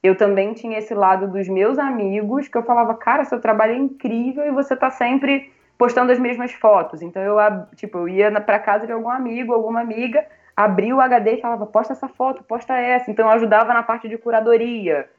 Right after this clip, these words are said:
É, eu olhava o P D F de orçamento e via como que tava, o que que podia fazer pra melhorar. E aí, quando eu vi, eu tava muito apaixonada por aquilo e realmente ajudando outras pessoas que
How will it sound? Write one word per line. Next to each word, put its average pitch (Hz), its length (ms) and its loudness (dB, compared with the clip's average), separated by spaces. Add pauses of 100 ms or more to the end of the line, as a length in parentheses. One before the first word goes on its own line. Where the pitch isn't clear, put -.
É, 175 420 2
eu 202 160 8
olhava 214 440 4
o 233 60 -12
P 240 140 0
D 214 100 0
F 214 220 0
de 208 100 -4
orçamento 214 520 -2
e 226 60 -6
via 226 280 0
como 220 220 -6
que - 100 -20
tava, 220 280 2
o - 20 -10
que 226 120 -4
que - 100 -16
podia 226 320 -4
fazer 233 260 -2
pra 233 140 -6
melhorar. 226 720 2 (160)
E 220 100 2
aí, 226 100 6
quando 277 220 0
eu 277 160 0
vi, 233 120 -8
eu 277 80 -6
tava 277 200 -4
muito 277 240 0
apaixonada 226 560 0
por 196 180 -4
aquilo 226 680 -2
e 294 300 2
realmente 277 640 2
ajudando 220 720 0
outras 226 340 4
pessoas 233 540 4
que 226 320 -6